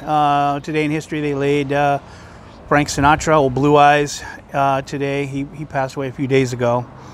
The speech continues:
But, um, so it would have been, um, and that was in nineteen ninety-eight, they laid Frank Sinatra to rest. Um,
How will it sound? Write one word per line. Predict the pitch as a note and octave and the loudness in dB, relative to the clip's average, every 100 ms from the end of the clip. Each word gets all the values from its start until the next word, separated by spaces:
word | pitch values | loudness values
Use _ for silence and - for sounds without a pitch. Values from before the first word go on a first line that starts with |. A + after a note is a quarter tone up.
| - - - | -20 -20 -6
But, | - B2+ - | 0 0 2
um, | B2+ B2+ B2 B2 B2+ - C3 | 4 4 2 -2 -6 -8 -4
so | - C3 | 0 2
it | C3+ | 4
would | C3+ | 2
have | C3 | 2
been, | C3 C3+ C3 | 0 0 2
um, | C3 C3 B2+ B2+ B2+ C3+ | 2 4 2 0 -4 -6
and | C#3 C3+ | -4 -2
that | C#3+ | -2
was | C3+ | -2
in | C3+ | -4
nineteen | C#3 D3+ | -4 -2
ninety-eight, | C#3 C3+ C3 C3 B2+ | -2 0 2 2 0
they | C3 B2+ | -2 -2
laid | B2 B2+ B2+ C3+ - - - | -2 -4 -4 -8 -16 -20 -8
Frank | - C#3 | 0 0
Sinatra | - C3+ C3+ C3 C3+ | 0 2 2 0 0
to | |
rest. | C3 C3 B2 - - - - - - - | 2 2 0 -4 -14 -20 -20 -20 -20 -8
Um, | B2 B2 B2 B2 A#2+ | -4 -2 -2 -2 -6